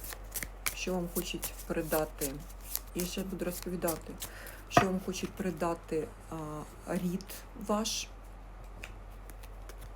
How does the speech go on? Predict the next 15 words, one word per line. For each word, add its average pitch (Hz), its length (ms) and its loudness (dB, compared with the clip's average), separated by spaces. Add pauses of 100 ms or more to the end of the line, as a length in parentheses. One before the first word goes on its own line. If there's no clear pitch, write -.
(2750)
А, 170 580 6
про 202 120 4
те, 208 180 8
що 208 200 6
ви, 180 380 8 (1200)
про 180 120 0
те, 208 160 6
що 208 180 4
ви 185 120 6
повертаєте 170 720 2
собі 170 360 2
ресурси 175 560 0
всі, - 280 2 (920)
які, 190 580 6 (140)
а, - 60 -2